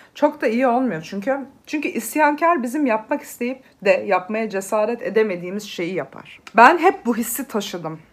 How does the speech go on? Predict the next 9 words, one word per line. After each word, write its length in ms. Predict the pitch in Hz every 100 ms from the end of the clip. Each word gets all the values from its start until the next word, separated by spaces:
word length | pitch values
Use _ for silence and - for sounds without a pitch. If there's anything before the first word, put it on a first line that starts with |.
| _ _ _
Hiç 180 | 285 -
kendimden 480 | - 226 233 226 240
konuşmama 480 | 240 214 226 233 233
bile 120 | 196
gerek 280 | 185 202 226
olmadan 440 | 226 185 202 214
bölüm 200 | 190 214
anlatıyor 440 | 185 170 170 185 170
zaten. 380 | 156 156 165